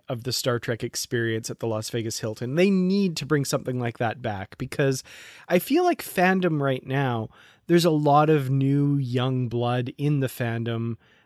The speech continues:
that I think could generate a lot of revenue from something like that. So, you know, come on, guys, get on that.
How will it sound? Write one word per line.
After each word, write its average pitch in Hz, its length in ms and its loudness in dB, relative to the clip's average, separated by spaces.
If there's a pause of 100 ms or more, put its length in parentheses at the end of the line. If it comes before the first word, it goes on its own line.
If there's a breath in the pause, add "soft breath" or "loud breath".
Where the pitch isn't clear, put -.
(140)
that 127 480 -2 (180)
I 139 100 -4
think - 520 -6 (160)
could 143 320 -2
generate 131 340 0
a 127 60 0
lot 131 200 0
of 127 120 -4
revenue 131 560 0
from 117 180 -4
something 110 400 -6
like 98 220 -12
that. - 320 -10
So, 101 500 -4
you 123 100 -6
know, 117 360 -4
come 156 160 -4
on, 196 180 2
guys, 113 320 0
get 151 160 2
on 180 240 2
that. 101 300 -4